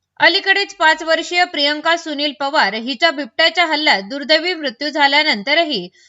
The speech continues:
वन विभागाकडून ठोस कारवाई न झाल्याचा आरोप स्थानिक नागरिक आणि प्रहार संघटनेने केला आहे.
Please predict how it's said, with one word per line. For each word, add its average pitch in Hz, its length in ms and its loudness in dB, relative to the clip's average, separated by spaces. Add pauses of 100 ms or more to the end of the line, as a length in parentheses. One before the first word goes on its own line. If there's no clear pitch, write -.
(160)
वन 330 200 4
विभागाकडून 349 760 -2
ठोस 311 320 -2
कारवाई 269 380 2
न 294 120 -2
झाल्याचा 285 460 0
आरोप 262 460 0
स्थानिक 320 440 2
नागरिक 277 500 -2
आणि 285 200 -2
प्रहार 311 340 2
संघटनेने 311 600 -4
केला 208 280 -2
आहे. 202 340 -4